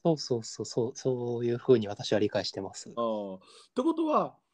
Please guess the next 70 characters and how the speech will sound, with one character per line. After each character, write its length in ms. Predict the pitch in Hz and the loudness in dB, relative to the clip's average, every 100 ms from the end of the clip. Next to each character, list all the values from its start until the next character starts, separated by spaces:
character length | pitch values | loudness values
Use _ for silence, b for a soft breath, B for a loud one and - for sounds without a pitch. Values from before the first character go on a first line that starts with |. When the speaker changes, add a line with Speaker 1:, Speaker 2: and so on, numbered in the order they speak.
| _ _ _ _ - | _ _ _ _ -6
Speaker 2:
あ 140 | 185 | -4
の、 160 | 196 180 | -2 -2
社 160 | 262 | -2
会 340 | 320 262 185 170 | -2 0 -2 -2
に 140 | 190 | -4
マ 160 | 175 170 | -4 -4
イ 60 | |
ノ 140 | 190 214 | -6 -6
リ 100 | 175 | -8
テ 140 | 175 | -10
ィ 80 | 151 | -8
が 100 | 156 | -8
た 120 | 147 | -10
く 80 | - | -10
さ 140 | 196 | -6
ん 60 | 165 | -6
存 260 | 156 170 | -6 -6
在 180 | 170 170 | -4 -4
し 40 | 147 | -4
て 80 | |
る 120 | 165 156 | -6 -8
っ 40 | |
て 100 | - | -12
こ 120 | 123 120 | -10 -8
と 140 | 113 | -4
は、 180 | 135 123 | -4 -4
こ 100 | 165 | -2
れ 60 | |
は 100 | 165 | -2
人 160 | 147 196 330 | -4 -6 0
類 140 | 269 160 | 2 2
の 120 | 123 | 0
テ 200 | 170 160 | -4 -4
ー 20 | |
マ 140 | 123 | -6
と 140 | 113 101 | -12 -16
し 80 | - | -6
て、 400 | 123 117 95 - _ - | -2 -2 -4 -8 _ -8
Speaker 1:
は 200 | 113 104 | -6 -6
い。 120 | 120 - _ _ | -12 -20 _ _
Speaker 2:
あ 120 | 131 131 | -6 -4
の、 400 | 131 127 123 117 | -2 -4 -6 -4
心 340 | 190 214 190 | -2 2 2
が、 280 | 147 151 139 | 2 0 -2
に 120 | 131 | -2
余 180 | 135 143 | 2 4
裕 60 | 160 | 4
が 120 | 156 | 4
な 160 | 127 104 | -2 -4
い、 240 | 87 85 _ - | -6 -12 _ -18
自 140 | 131 | -14
信 220 | 127 - | -4 -2
が 100 | 180 | 0
な 140 | 156 113 | -2 -4
い 40 | |
人 220 | - 123 110 | -6 -4 -2
が 180 | 113 | 0
多 180 | 170 175 | 4 4
い 80 | 123 | 4
か 120 | - | -4
ら 100 | 87 | -18
っ 40 | 76 _ | -20 _
て 60 | - | -20
こ 100 | - | -20
と 80 | |
で 80 | 80 | _
す 60 | _ | _
か？ 80 | _ | _
Speaker 1:
う 960 | _ _ _ _ _ _ _ _ | _ _ _ _ _ _ _ _
ん。 40 | _ | _